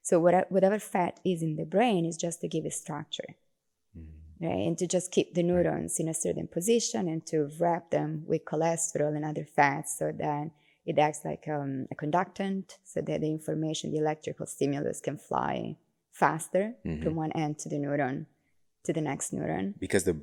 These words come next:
Speaker 2: physical brain itself is mostly fat and water.
Speaker 1: Uh, hmm, it's mostly water, eighty percent.
Speaker 2: Water and then fat
Speaker 1: Yes.
Speaker 2: and then protein.
Speaker 1: Fat and protein is kind of a tie,
Speaker 2: Pretty close.
Speaker 1: honestly. Yeah, once you take water out of the equation.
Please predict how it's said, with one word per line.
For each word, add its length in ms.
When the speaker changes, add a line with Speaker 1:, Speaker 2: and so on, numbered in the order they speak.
Speaker 2:
physical 320
brain 320
itself 460
is 160
mostly 640
fat 420
and 200
water. 520
Speaker 1:
Uh, 460
hmm, 180
it's 140
mostly 320
water, 480
eighty 160
percent. 560
Speaker 2:
Water 60
and 120
then 260
fat 400
Speaker 1:
Yes. 100
Speaker 2:
and 160
then 400
protein. 420
Speaker 1:
Fat 80
and 180
protein 400
is 140
kind 240
of 80
a 60
tie, 400
Speaker 2:
Pretty 160
close. 260
Speaker 1:
honestly. 500
Yeah, 380
once 260
you 80
take 280
water 320
out 200
of 80
the 80
equation. 760